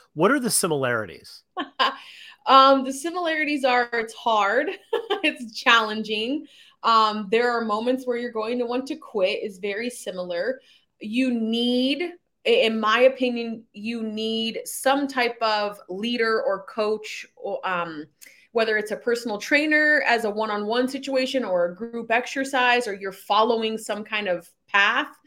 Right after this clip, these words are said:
Speaker 2: that's very similar. Um, it's also similar that you have options. Some people are going to be hardcore into
Speaker 1: Yeah.
Speaker 2: weights. Other people are gonna be really into yoga. Other people are gonna be really into biking and outdoor things.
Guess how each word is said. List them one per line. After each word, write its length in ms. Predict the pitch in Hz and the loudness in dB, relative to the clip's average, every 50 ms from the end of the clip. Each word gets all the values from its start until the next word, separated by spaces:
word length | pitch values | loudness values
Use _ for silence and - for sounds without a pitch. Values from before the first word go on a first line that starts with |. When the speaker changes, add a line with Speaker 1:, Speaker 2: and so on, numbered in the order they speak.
| _ _ _ _ _ | _ _ _ _ _
Speaker 2:
that's 320 | 185 202 214 233 240 - | 2 4 4 2 2 0
very 280 | - 208 202 202 202 196 | -4 -2 -2 -2 -2 -6
similar. 640 | 190 - - 196 190 196 196 214 240 285 311 311 - _ _ _ _ _ - - | -8 -6 -6 -4 -4 -6 -4 -2 -2 -2 -2 -4 -10 _ _ _ _ _ -4 -2
Um, 380 | 208 202 196 190 190 190 190 - | 0 2 2 0 0 -2 -2 0
it's 180 | 196 226 226 240 | 0 2 4 4
also 240 | 240 254 - 311 | 2 2 0 -4
similar 360 | 269 - 277 269 254 247 240 220 | -4 0 0 2 2 2 2 2
that 200 | 220 214 220 240 | 0 -2 -2 -2
you 60 | 226 | 0
have 160 | 226 214 202 - - | 0 0 0 -2 -4
options. 640 | 175 165 170 - - - 214 240 277 285 - - - | -6 -6 -6 -6 -4 -4 -4 -4 -4 -6 -6 -2 0
Some 160 | 247 233 233 | 2 2 0
people 260 | 233 - 247 - 226 | -2 -8 -8 -6 -4
are 60 | 220 | -4
going 240 | 214 214 214 214 208 | -4 -4 -4 -4 -6
to 140 | 214 - 208 | -6 -8 -10
be 160 | 208 208 190 | -10 -10 -10
hardcore 720 | 180 - 190 196 202 196 - - 226 208 202 202 196 190 - - _ _ _ _ - | -8 -4 -2 -2 -2 -2 -4 -4 -2 0 0 0 -2 -4 -6 -10 _ _ _ _ -6
into 240 | 202 208 208 214 | -6 -4 -2 -2
Speaker 1:
Yeah. 60 | 185 180 | -2 0
Speaker 2:
weights. 420 | 190 202 262 320 285 - - - - | 2 0 0 0 -2 -8 -10 -4 -2
Other 200 | 196 208 226 220 | 0 0 0 0
people 260 | 220 233 226 - 208 | -2 -6 -10 -8 -8
are 80 | 202 202 | -8 -6
gonna 160 | 208 196 196 | -6 -8 -8
be 120 | 196 196 | -8 -6
really 280 | 185 202 202 196 196 190 | -4 -4 -4 -2 -4 -4
into 220 | 185 180 185 170 | -6 -6 -8 -10
yoga. 360 | 165 151 170 196 240 262 254 277 294 294 - 196 | -2 2 4 4 4 4 4 2 2 2 2 0
Other 160 | 202 208 208 | 0 0 -2
people 260 | 208 - 226 220 196 | -4 -6 -10 -8 -8
are 60 | 202 | -6
gonna 180 | 190 196 196 202 | -6 -6 -6 -6
be 120 | 196 196 | -8 -8
really 280 | 185 196 202 196 196 190 | -6 -6 -4 -4 -4 -4
into 320 | 190 190 190 - 175 - - _ - | -6 -6 -6 -6 -6 -8 -8 _ 0
biking 520 | 180 214 254 254 - 247 247 247 240 233 | 2 2 2 2 0 0 0 2 2 0
and 220 | 196 180 170 156 - - | -2 -4 -4 -6 -6 -4
outdoor 500 | 196 208 - 185 - 208 196 214 233 254 | -2 -2 -2 -2 -2 0 2 2 2 2
things. 520 | 254 - 294 285 285 294 302 294 302 - | 2 2 2 2 2 2 0 -2 -4 -10